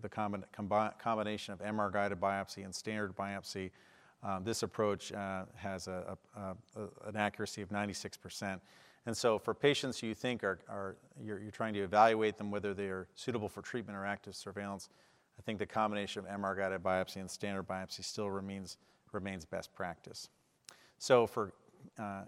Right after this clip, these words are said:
characterizing cancers, M R I performs poorly for pathological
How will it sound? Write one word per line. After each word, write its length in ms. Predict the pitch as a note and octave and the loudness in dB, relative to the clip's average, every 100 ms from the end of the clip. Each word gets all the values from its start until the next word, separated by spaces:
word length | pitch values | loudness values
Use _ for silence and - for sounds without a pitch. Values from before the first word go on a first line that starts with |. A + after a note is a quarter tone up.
| - | -4
characterizing 640 | - C#3 - B2+ A2+ G#2+ G2+ | 6 6 10 10 10 4 -4
cancers, 580 | C#3+ C3+ - A#2+ A2 - | -2 0 2 0 0 0
M 160 | B2 | 4
R 140 | A#2 A2+ | 8 8
I 160 | A2+ | 8
performs 520 | A2 - G2 G#2 F#2+ - | 2 -6 -8 -8 -8 -8
poorly 380 | - B2+ A#2+ A#2 | 0 2 2 0
for 160 | G#2 | -4
pathological 640 | - G2+ F#2+ G2 A2 A#2 | -2 -2 0 2 2 2